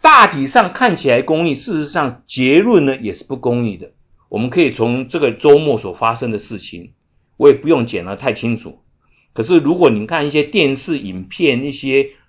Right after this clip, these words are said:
像《Law and Order》啊，这些法律诉讼的话，有一些是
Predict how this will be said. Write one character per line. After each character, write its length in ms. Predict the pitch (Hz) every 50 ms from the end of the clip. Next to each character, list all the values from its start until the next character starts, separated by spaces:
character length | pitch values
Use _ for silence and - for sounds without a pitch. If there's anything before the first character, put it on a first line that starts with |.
| _ _
像 280 | - 151 143 127 123
《Law 380 | 127 139 156 160 175 175 151 120
and 100 | 117 120
Order》 540 | - 147 156 170 175 175 131 113 104 101 107
啊， 140 | 107 101 104
这 80 | 101
些 320 | 117 127 135 131 135 135 - _ _ _ _ _
法 300 | _ - 127 104 95 110
律 160 | 151 170 156
诉 300 | 127 - - 180 151 135
讼 240 | - - - 131 113
的 80 | 104 113
话， 380 | 131 123 92 80 - _ _ _ _ _ -
有 260 | 123 127 127 139 175
一 60 | 226
些 420 | 214 - - 208 208 202 202 202 202
是 460 | - - - 208 196 156 139 -